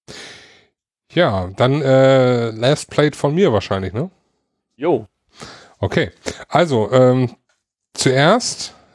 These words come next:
Speaker 1: äh, ich habe versucht, Horizon Zero Dawn zu spielen, wie ich schon gesagt habe.
Speaker 2: <laughs>
Speaker 1: M-, mit weniger Erfolg.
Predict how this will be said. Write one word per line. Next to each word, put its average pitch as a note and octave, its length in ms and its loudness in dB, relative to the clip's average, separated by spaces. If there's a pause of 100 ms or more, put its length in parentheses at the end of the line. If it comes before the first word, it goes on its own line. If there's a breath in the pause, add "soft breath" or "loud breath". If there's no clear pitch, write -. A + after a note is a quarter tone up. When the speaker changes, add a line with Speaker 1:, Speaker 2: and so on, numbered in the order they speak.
(280)
Speaker 1:
äh, C3 340 0
ich - 160 -6
habe D#3 440 2
versucht, C#3 520 0
Horizon C3+ 360 4
Zero C#3 160 2
Dawn E3+ 260 2
zu - 120 -12
spielen, F#2+ 320 -6
wie F2+ 60 -6
ich F2+ 80 -10
schon G#2+ 160 -10
gesagt A2+ 260 0
habe. - 220 2
Speaker 2:
<laughs> - 300 -4 (1200 loud breath)
Speaker 1:
M-, A2 440 -6
mit A2 180 0
weniger G#2+ 260 0
Erfolg. G#2+ 400 0